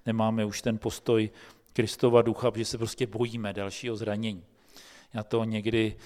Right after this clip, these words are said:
přirovnávám, jako když si člověk přivře prst ve dveřích, tak potom opatrně podává lidem ruku, aby mu ji nestiskli. Se vám to někdy stalo, tak to znáte.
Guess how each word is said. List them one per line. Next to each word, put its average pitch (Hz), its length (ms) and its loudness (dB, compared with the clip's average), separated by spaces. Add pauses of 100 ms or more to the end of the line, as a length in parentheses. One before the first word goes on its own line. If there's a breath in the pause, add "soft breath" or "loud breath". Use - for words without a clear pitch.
(160 loud breath)
přirovnávám, 113 680 2
jako 107 160 -2
když 117 120 0
si 123 100 -8
člověk 117 640 -2
přivře 123 600 2 (320 loud breath)
prst 127 240 0
ve 123 140 2
dveřích, 113 600 -2 (300 soft breath)
tak 110 140 -4
potom 120 340 -4
opatrně 120 540 -2
podává 117 500 4
lidem 123 320 2
ruku, 113 300 -2
aby 120 180 2
mu 123 100 -4
ji 131 80 -4
nestiskli. 120 640 -6 (300 loud breath)
Se - 120 -12
vám 104 100 -8
to 113 100 -10
někdy 110 300 -2
stalo, 117 360 0
tak 107 160 -2
to 120 120 -4
znáte. 120 420 0